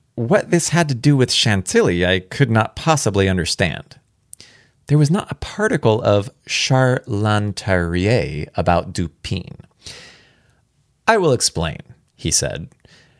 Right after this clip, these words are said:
"and that you may comprehend all clearly, we will first retrace the course of your meditations, from the moment in which I spoke to you until that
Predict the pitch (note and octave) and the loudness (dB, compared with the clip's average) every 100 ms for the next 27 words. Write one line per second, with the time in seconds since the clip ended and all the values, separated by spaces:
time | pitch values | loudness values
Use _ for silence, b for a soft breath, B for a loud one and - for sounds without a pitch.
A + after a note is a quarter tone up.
0 | b b b _ C3+ B2+ B2+ B2 - - | b b b _ 2 4 4 0 -4 0
1 | C3 B2+ C#3+ C3+ C3 B2+ C#3 B2 A#2 C3 | 2 4 4 4 4 4 2 2 2 2
2 | D3+ B2+ - C3+ C3 - - D#3+ G#2 D2+ | 2 2 4 4 4 0 0 2 2 0
3 | D2+ D#2 F#2 - C#3 B2+ A#2+ - - C#4 | -4 -6 -6 2 4 6 4 2 -4 -4
4 | - C#3 C#3 - - D3+ D3 - A2+ - | -2 0 0 0 2 2 2 2 0 2
5 | A#2+ G#2 - F#2 G2 F2+ E2 D#2+ - D#2+ | 2 2 0 0 2 2 2 2 -2 -4
6 | - - - - - _ - A#2 G#2 G#2+ | -6 -10 -12 -10 -10 _ 0 2 2 2
7 | A2 D3+ G3+ - C#3 C3 G#2+ G#2+ - F#2+ | 4 2 0 -2 2 2 2 0 0 0
8 | F2+ - - G#2+ F2+ - - - F2+ - | 0 0 0 0 -2 -6 -10 -10 -12 -8
9 | G2+ G2 - G#2 G2+ - G2 G#2+ A#2+ | -4 -2 2 2 2 0 2 2 2